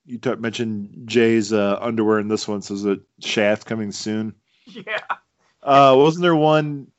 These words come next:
Speaker 1: too, when, uh, he had a bathrobe or something that said Jungle Fever on it, and it had, like,
Speaker 2: <laughs> Yes,
Speaker 1: tiger
Speaker 2: yes.
Speaker 1: stripes on it or something? But I, I like the gag of her singing Like a Virgin <laughs> in the shower.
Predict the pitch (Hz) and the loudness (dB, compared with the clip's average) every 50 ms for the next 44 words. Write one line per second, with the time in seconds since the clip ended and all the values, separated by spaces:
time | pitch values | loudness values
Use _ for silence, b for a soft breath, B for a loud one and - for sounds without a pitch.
0 | _ _ _ _ _ _ _ _ - - 139 139 143 151 156 156 143 131 131 127 | _ _ _ _ _ _ _ _ -10 -4 0 2 2 2 2 0 0 0 0 0
1 | 120 123 120 117 113 127 135 127 123 110 98 95 - 117 113 117 123 127 - 131 | 2 0 0 -2 -2 -2 -2 -2 -2 -2 -4 -4 -2 -2 0 0 -2 -2 -4 -4
2 | 131 123 117 - - 120 113 107 120 113 101 120 120 120 123 120 117 120 - 117 | -4 -4 -6 -8 -12 -12 -10 -8 -10 -10 -6 -6 -6 -2 -2 -4 -4 -4 -6 -4
3 | 117 117 113 123 127 127 131 135 139 135 - - 131 123 113 113 113 117 120 123 | -4 -2 -2 -2 -2 -2 0 0 -2 -4 -4 -12 -12 -8 -6 -4 -2 0 0 0
4 | 123 123 - 107 104 - - _ - - - - - - - 131 127 139 135 127 | 0 -2 -2 -6 -8 -10 -12 _ -20 -20 -18 -18 -14 -4 -2 0 0 0 0 -2
5 | - - 135 127 131 131 - - 131 131 127 131 131 131 120 - 135 135 135 - | -2 -2 -2 0 0 -2 -2 -4 -4 -4 -4 -4 -6 -8 -6 -6 -8 -8 -8 -10
6 | 147 143 135 _ _ _ _ _ _ _ _ b b b b b b b b b | -16 -16 -16 _ _ _ _ _ _ _ _ b b b b b b b b b
7 | b b b b b b b b _ _ _ _ _ _ B 220 185 156 143 B | b b b b b b b b _ _ _ _ _ _ B -20 -20 -20 _ B
8 | B B _ _ _ _ _ _ _ _ _ _ _ _ _ _ _ _ _ _ | B B _ _ _ _ _ _ _ _ _ _ _ _ _ _ _ _ _ _
9 | _ _ _ _ _ _ _ _ _ _ - 113 123 120 123 127 120 127 131 147 | _ _ _ _ _ _ _ _ _ _ -8 -2 2 2 4 4 4 6 6 6
10 | 151 147 - 143 120 131 131 131 117 120 104 113 123 120 113 - - 123 117 107 | 4 2 0 -4 0 2 2 2 0 -2 -4 -4 -4 -4 -4 -6 -8 -8 -6 -4
11 | 110 113 101 113 101 90 95 104 104 107 101 110 127 127 131 - _ - - 131 | -4 -4 -4 -4 -8 -6 -2 -2 -2 -2 -2 -2 -4 -4 -4 -12 _ -10 -10 -4
12 | - 156 135 143 160 - - - - - - 139 131 - - 180 - - 220 185 | -4 -4 -4 -4 -6 -4 -4 -4 -4 -2 2 2 0 2 2 -4 -2 -2 -4 -4
13 | - - | -4 -8